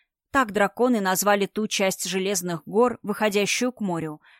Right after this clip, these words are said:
которую захватили сто лет назад и сделали своим логовом. Обычаи, нравы и слабости разумных ящеров.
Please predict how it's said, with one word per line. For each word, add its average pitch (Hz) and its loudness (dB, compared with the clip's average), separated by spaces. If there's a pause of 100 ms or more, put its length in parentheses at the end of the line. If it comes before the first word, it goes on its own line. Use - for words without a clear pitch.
(140)
которую 294 2
захватили 202 0
сто 190 0
лет 190 -2
назад 180 -2 (100)
и 208 -2
сделали 190 0
своим 170 0
логовом. 151 -6 (500)
Обычаи, 208 -2
нравы 220 2
и - -2
слабости 226 0
разумных 233 0
ящеров. 165 -4